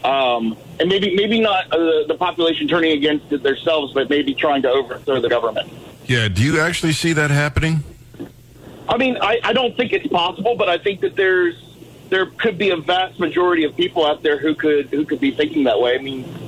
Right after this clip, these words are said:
Speaker 1: especially after, you know, instances that happened in, in D C not too long ago. It,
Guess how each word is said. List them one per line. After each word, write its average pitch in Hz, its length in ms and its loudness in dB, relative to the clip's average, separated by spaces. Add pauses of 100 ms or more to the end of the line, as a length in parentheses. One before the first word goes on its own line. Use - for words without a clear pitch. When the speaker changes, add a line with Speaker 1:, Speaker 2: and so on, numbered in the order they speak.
(380)
Speaker 1:
especially 160 560 0
after, 147 680 0
you 143 140 0
know, 135 280 2
instances 143 640 -2
that 139 180 2
happened 139 380 -2
in, 135 380 0 (100)
in 135 140 0
D 131 320 -2
C 160 220 2
not 135 220 0
too 135 120 0
long 127 260 0
ago. 135 200 2
It, 135 100 -2